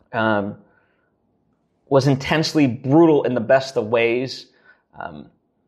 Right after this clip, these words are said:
you know, certainly the fact that he can't, regardless, save his father, um, that there is always one last trick up,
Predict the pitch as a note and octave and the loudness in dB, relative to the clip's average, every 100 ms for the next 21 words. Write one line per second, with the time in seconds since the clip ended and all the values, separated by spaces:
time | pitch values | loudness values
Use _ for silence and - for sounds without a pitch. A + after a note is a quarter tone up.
0 | _ _ - B2+ G#2+ - C#3+ B2 C3 B2+ | _ _ -6 -4 -2 0 2 2 0 0
1 | A#2 B2+ B2 A#2+ A2+ - A2 - D#3+ C#3+ | 0 -2 -2 0 0 -2 -16 -6 -2 -2
2 | C3 - _ B2+ C3 C3+ C3 B2+ - - | -4 -12 _ -4 0 2 4 0 -4 -12
3 | - - B2+ A#2+ A2+ - A#2+ G#2+ A#2+ C3+ | -10 -2 0 0 -4 0 2 2 2 0
4 | - G#2+ G#2 G#2+ G#2 - A2+ G#2+ - A#2 | -2 -6 -6 -8 -12 -8 -6 -6 -4 -4
5 | A2+ A2 - - A2+ A2 G2+ A2+ A2 B2 | -2 -6 -10 -4 -2 0 -2 -6 -4 -2
6 | A#2+ A#2 - G#2+ A2+ A2 A2 - - A#2 | -2 -2 -4 0 2 0 -4 -10 -2 0
7 | A2 - G#2 G2+ - | 0 0 0 -2 -6